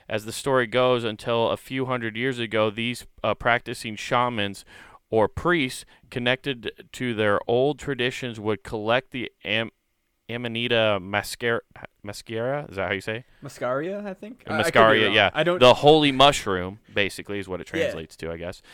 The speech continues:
Speaker 1: Uh, dry them and give them as gifts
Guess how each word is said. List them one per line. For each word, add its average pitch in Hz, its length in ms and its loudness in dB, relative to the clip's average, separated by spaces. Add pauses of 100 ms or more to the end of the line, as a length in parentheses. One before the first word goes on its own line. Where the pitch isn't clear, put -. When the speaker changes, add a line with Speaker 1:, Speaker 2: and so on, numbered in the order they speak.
(200)
Speaker 1:
Uh, 104 280 4
dry 113 360 4
them 107 320 0 (300)
and 107 360 0
give 139 360 0
them 147 280 2 (120)
as 107 180 0
gifts 135 500 -2